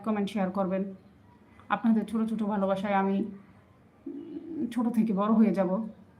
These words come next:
আপনাদের একটু একটু ভালোবাসায়। প্লিজ আমার চ্যানেলটাকে একটু সাবস্ক্রাইব করবেন। আমি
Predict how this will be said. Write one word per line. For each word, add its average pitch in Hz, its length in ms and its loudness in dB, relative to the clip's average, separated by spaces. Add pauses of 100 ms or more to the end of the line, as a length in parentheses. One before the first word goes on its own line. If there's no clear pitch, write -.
(500)
আপনাদের 214 360 2
একটু 220 200 -6
একটু 226 200 -4
ভালোবাসায়। 185 500 0 (420)
প্লিজ 233 220 0 (180)
আমার 214 200 2
চ্যানেলটাকে 196 460 0
একটু 196 200 -4
সাবস্ক্রাইব 208 480 -4
করবেন। 190 240 0 (180)
আমি 208 100 2